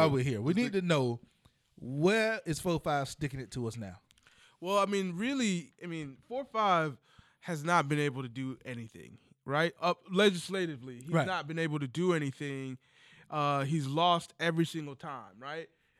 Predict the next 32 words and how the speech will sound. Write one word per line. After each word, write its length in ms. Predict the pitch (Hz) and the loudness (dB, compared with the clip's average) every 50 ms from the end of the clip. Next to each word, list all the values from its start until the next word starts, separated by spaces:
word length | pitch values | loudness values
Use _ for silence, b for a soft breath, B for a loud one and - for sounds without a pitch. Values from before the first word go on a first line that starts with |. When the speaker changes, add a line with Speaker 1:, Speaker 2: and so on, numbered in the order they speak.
| _ _ | _ _
Speaker 3:
And 140 | - 180 180 | -4 -2 -2
a, 100 | 170 156 - - | -2 -2 -2 0
a 100 | 160 170 | 0 2
lot 280 | 180 196 226 254 269 240 | 4 8 8 8 8 6
of 100 | 202 175 | 4 2
it's 140 | 185 165 - | 0 0 -2
because 340 | - 165 139 185 180 165 151 | -6 -4 0 2 2 4 4
of 100 | 156 135 | 2 2
his 160 | 160 156 143 | 2 2 2
own 180 | 165 160 151 139 | 0 -2 -2 -4
party, 340 | - 202 214 190 156 147 127 | -4 -4 -2 -2 -2 -4 -8
'cause 140 | - 151 135 | -12 -12 -12
his 160 | 156 165 147 | -12 -12 -12
party 380 | - - 202 220 214 190 160 151 | -8 -6 -6 -4 -4 -6 -6 -8
is 100 | 139 131 | -8 -10
in 240 | 147 143 139 131 | -10 -12 -12 -12
power 360 | - - 170 175 180 160 147 139 | -8 -2 2 4 4 4 4 2
in 80 | 135 | 2
both, 260 | 117 147 143 143 131 - _ - | 0 0 -2 -2 -4 -8 _ -6
in 120 | 147 135 | -6 -4
both 240 | 113 151 165 151 123 | -2 -2 -2 -2 -2
houses. 460 | - 165 190 190 160 - 139 131 117 - | -2 -2 -2 -4 -4 -8 -16 -18 -16 -12
So 260 | 156 151 151 147 135 B B B B B B B | -10 -10 -8 -10 -10 B B B B B B B
you 140 | 170 214 | 2 2
should 220 | 233 - - 185 160 | 2 2 -2 -6 -6
be 180 | 156 170 180 | -4 -2 -2
able 220 | 214 233 185 165 147 | -2 -2 -4 -8 -10
to 80 | 147 | -12
do 300 | 135 120 117 165 214 233 | -12 -12 -10 -10 -8 -6
what 360 | 190 160 151 160 156 147 - - | -6 -6 -8 -8 -10 -10 -10 -12
you 80 | 143 | -12
want. 340 | 127 135 190 226 156 113 | -8 -6 -4 -4 -4 -6